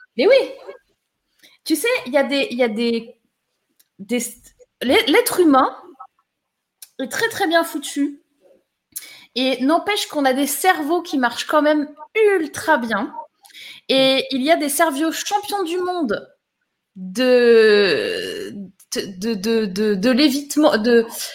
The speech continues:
comment te dire, de, euh, de la protection de la personne. C'est-à-dire que tu as vécu tellement de choses difficiles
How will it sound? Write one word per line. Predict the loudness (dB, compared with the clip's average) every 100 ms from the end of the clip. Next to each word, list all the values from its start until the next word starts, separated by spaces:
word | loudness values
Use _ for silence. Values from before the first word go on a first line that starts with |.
| -14
comment | 0 2
te | 2
dire, | 2 2 0 -2 -14 -16 -16
de, | -10 0
euh, | 6 8 8 4 2 0 -2 -6 -14 _ _ _ _ _ -2
de | 4
la | 4
protection | 4 2 2 2 -2 -4 -2
de | 2
la |
personne. | 2 0 -2 -8 -8 -14 _ _ _ _ _ _ _ _ -20 -20 -18 -6
C'est-à-dire | 2 2 4
que | 0
tu | 0 2 4
as | 4
vécu | 2 -2 -8
tellement | 2 2 4 2
de | 2 -2
choses | -4 -4 -4 -6 -12 -20 _ _ _ _ _ _ _ _ _ _ _
difficiles | -10 -6 -6 -2 -4 -2 -6 -6